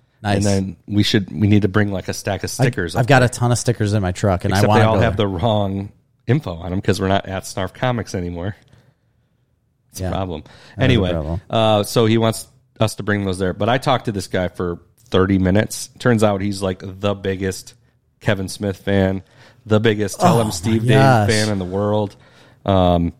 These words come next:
Speaker 2: and I'm a huge Tell Him Steve Dave fan.
Speaker 1: He's our
Speaker 2: And Kevin,
Speaker 1: people.
Speaker 2: he is. He went to cl-, the screening for Clerk.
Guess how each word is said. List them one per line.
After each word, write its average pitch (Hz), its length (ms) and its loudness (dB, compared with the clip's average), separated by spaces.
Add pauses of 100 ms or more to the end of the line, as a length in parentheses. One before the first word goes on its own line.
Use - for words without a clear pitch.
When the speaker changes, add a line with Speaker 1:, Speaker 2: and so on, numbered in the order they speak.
Speaker 2:
and 90 160 2
I'm 92 140 4
a - 20 -2
huge 95 300 0
Tell 101 180 0
Him 90 80 -6
Steve 95 220 -6
Dave 92 160 -2
fan. - 140 2
Speaker 1:
He's 208 160 4
our 214 80 6
Speaker 2:
And 202 80 0
Kevin, 269 180 2
Speaker 1:
people. 90 280 -4 (100)
Speaker 2:
he 110 240 -2
is. 120 340 2
He 131 80 -2
went 117 300 0
to 117 180 0
cl-, - 300 -16
the 110 80 0
screening 113 420 4
for 104 140 2
Clerk. 113 440 -2